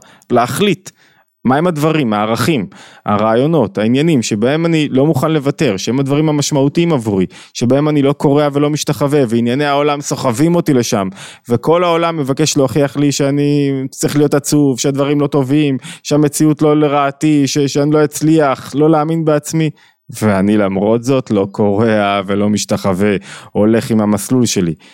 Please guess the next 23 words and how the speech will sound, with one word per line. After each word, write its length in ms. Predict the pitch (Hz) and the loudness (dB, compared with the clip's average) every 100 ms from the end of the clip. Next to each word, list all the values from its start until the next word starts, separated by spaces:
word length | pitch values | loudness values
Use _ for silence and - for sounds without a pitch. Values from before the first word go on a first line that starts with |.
| _ - | _ -4
זאת 180 | 110 98 | -2 0
אומרת, 540 | 98 98 92 107 - - | 2 2 0 -2 -4 -10
מה 140 | - 110 | -2 0
הם 120 | 147 | 0
הדברים 400 | 143 120 135 151 | 0 0 0 0
שעליהם 400 | 131 104 113 135 | 0 0 0 0
אני 140 | 123 | 0
עומד 360 | 104 107 131 107 - | 2 2 0 -4 -6
בתוקף, 760 | 104 98 - 156 - 92 - - - _ | -4 -2 0 0 0 -6 -6 -18 -20 _
שבהם 360 | - 98 110 131 | -4 0 2 2
אני 160 | 131 | 2
נשאר 280 | 123 113 131 | 2 2 0
מחובר 460 | 135 135 123 151 147 | -2 -2 -2 0 0
אליהם? 260 | 117 92 85 _ _ - | -2 -2 -6 _ _ -6
כשאני 260 | - 110 | 0 2
מגלה 380 | 101 101 104 110 | 2 0 0 2
אותם, 400 | 131 139 160 170 175 _ _ _ _ _ _ _ _ _ _ _ - | 0 0 -4 -4 -10 _ _ _ _ _ _ _ _ _ _ _ -2
במוקדם 400 | 113 110 143 156 | 2 2 2 2
במאוחר, 540 | 170 151 131 - 92 95 - | 0 2 0 0 -2 -4 -2
אם 120 | 117 | 0
אני 80 | 117 | 2
מצליח 380 | 117 - 139 131 | 2 0 -2 0
לגלות, 460 | 113 117 143 - | 0 2 0 -2